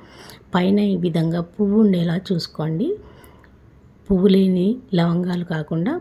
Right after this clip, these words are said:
పువ్వున్న లవంగాలను తీసుకోండి. అవి అలా వీడియోలో చూపిస్తున్న విధంగా పెట్టిన తర్వాత మిగిలిన కల్లుప్పుని మనం ముందుగా తీసుకున్న ప్లేట్లో ఎర్ర నీళ్ళలో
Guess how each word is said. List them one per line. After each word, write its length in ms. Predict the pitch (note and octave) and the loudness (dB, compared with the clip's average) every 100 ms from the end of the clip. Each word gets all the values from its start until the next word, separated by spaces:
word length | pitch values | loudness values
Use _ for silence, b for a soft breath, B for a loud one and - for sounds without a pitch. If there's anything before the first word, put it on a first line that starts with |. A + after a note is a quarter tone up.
| - | -4
పువ్వున్న 400 | G3+ F3 F#3 F#3+ | -2 0 0 0
లవంగాలను 640 | E3+ E3 D#3 D#3+ D#3 D#3 C4 B3+ | 0 -2 -4 -4 -4 -2 -2 2
తీసుకోండి. 540 | G3+ - - D#3 D3+ E3 - B B B B - - - - - - E3 | 2 0 -8 -8 -8 -12 -18 B B B B -20 -20 -20 -20 -18 -4 -2
అవి 180 | E3+ F#3+ - | -2 -6 -6
అలా 180 | E3 F#3+ - - | -4 -4 -8 -4
వీడియోలో 360 | F3+ E3+ F#3 F3+ | -2 2 2 0
చూపిస్తున్న 480 | E3+ E3 - - F3 | -2 -6 -8 -6 -2
విధంగా 320 | D#3 D#3+ D#3 D#3+ | -2 -2 -4 -4
పెట్టిన 260 | D3+ E3 D#3+ | -6 -6 -6
తర్వాత 360 | D#3 D3+ G3 D4+ C#4+ | -4 -6 -4 -2 0
మిగిలిన 360 | F#3 E3+ E3+ E3+ E3+ | 0 2 0 0 -2
కల్లుప్పుని 540 | D#3+ E3 D#3+ F3 G#3+ G#4 G#4 | -4 -4 -4 -4 -2 -2 -2
మనం 280 | F#3 D#3+ E3+ A#3+ C#4 | -2 0 0 0 0
ముందుగా 300 | E3 D#3+ E3+ E3 | 2 2 0 -2
తీసుకున్న 420 | E3 - G3 E3 A#3+ C4+ | -6 -6 -6 -4 -4 -4
ప్లేట్లో 460 | E3+ D#3+ D#3+ E3+ C#4 G4 - G3 | -6 -6 -4 -2 -2 -4 -8 -4
ఎర్ర 140 | E3 E3+ | -2 0
నీళ్ళలో 480 | E3 E3 E3 E3+ | 0 0 0 -2